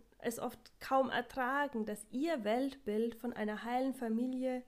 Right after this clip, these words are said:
jetzt nicht erhalten bleibt. Sie finden es ganz schrecklich, dass alles anders ist und wollen dir auch immer wieder nahebringen, wie arm du dran bist oder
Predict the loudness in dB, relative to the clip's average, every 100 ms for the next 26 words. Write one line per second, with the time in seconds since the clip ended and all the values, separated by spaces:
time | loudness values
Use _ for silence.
0 | -2 0 2 0 0 -4 -6 -2 -2 -2
1 | -6 -6 -8 -8 -14 -20 -20 -20 -20 -20
2 | -20 -20 -20 -20 -20 -6 -4 0 -2 -2
3 | -2 -2 0 0 -2 -4 -4 -4 -2 -4
4 | -4 -10 -20 _ -20 -8 -4 -2 -2 -2
5 | 0 0 -2 -4 0 2 2 0 -4 -8
6 | -8 -14 -20 -20 _ _ 0 2 4 4
7 | 6 4 0 -4 -4 0 0 -2 -2 0
8 | 0 0 0 2 2 2 2 0 0 0
9 | -2 -4 -4 -2 0 0 -2 -4 -4 0
10 | 0 0 -4 -8 -20 -20 _ -20 -20 -20
11 | -20 -4 2 6 6 6 2